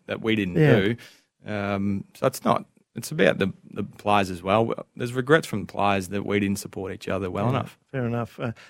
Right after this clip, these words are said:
Speaker 2: uh, one last one. Mark Ricciuto's copped a lot of flack, arguably the greatest ever Crow with McLeod. Um, you surprised that, you know, you know Roo well. He puts his heart and soul into it. He's a great player and he does his job for nothing. Um,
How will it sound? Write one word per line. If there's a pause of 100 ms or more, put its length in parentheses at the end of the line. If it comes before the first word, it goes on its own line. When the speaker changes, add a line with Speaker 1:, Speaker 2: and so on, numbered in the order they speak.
(120)
Speaker 2:
uh,
one
last
one. (240)
Mark
Ricciuto's
copped
a
lot
of
flack,
arguably
the (120)
greatest
ever
Crow
with
McLeod.
Um, (880)
you
surprised
that, (520)
you
know,
you
know
Roo
well.
He
puts
his (120)
heart
and
soul
into
it.
He's
a (480)
great
player
and
he (240)
does
his
job
for
nothing.
Um,